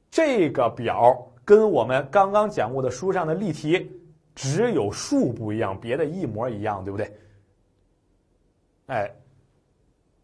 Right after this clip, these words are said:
砌筑量九百七，啊，乘以这个损耗率是一点零一五，啊，加上百分之一点五的损耗率，然后乘以单价，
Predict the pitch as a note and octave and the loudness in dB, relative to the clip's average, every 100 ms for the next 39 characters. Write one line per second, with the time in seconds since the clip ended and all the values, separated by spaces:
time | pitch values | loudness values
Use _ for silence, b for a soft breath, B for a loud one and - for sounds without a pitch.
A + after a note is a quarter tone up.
0 | _ - A3+ G#3 A3 G3 - - - E3+ | _ -10 -4 4 6 6 2 -14 -4 0
1 | A#2 - F3 F3+ - - _ _ _ _ | 0 0 -4 -6 -14 -20 _ _ _ _
2 | _ _ _ - A2+ A2 - - C3 G#3 | _ _ _ -8 -6 -6 -8 0 0 0
3 | A3 C3+ A#2+ D3+ D#3 B2+ A#2 D3+ F#3+ - | -4 -4 -2 0 0 0 0 0 0 -4
4 | - - - C3+ - - E3+ F3+ F3 A#2+ | -8 -16 0 0 0 -8 -8 -6 -4 -2
5 | G#2 A#2 A2 - _ _ _ B2 B2 A#2+ | 0 0 -4 -14 _ _ _ -8 -2 0
6 | E3+ F3 - - C#3+ D#3+ A2 - G2 A2+ | 0 -4 -14 -16 -8 -8 -8 -10 -10 -10
7 | - _ - F#2 - C#3+ C#3+ C3+ G#2+ A#2+ | -12 _ -18 -14 -2 -2 -2 -2 -2 -2
8 | C#3 C3+ D#3 D#3 D#3 D3+ G2 G#2 B2 A2+ | -6 -8 -8 -4 -4 -4 -8 -10 -6 -2
9 | E3 - - - _ _ _ _ _ G2+ | -2 -4 -14 -20 _ _ _ _ _ -2
10 | A#2 D3 F3 C3 - - - - - B2 | -2 4 4 4 -2 -20 -20 -10 -6 -6
11 | C#3 G2+ - C3 D#3+ | -6 -6 -4 -2 -2